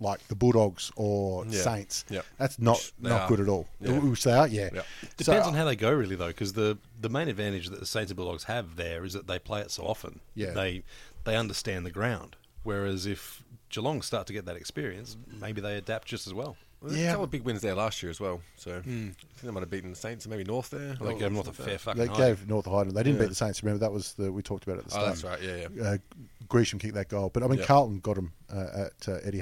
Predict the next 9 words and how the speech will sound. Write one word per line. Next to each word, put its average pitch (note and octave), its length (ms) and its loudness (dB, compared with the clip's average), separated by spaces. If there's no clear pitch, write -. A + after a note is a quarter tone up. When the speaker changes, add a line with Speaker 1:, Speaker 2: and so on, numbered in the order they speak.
Speaker 2:
That's - 40 -6
Speaker 1:
last F#2 220 -2
Speaker 2:
right, F2 100 -2
Speaker 1:
year F#2+ 120 0
as F2 100 -8
Speaker 2:
yeah. G#2 180 -2
Speaker 1:
well. F2+ 100 -6
Speaker 2:
Yeah. F2 120 -10
Speaker 1:
Um, A2 480 4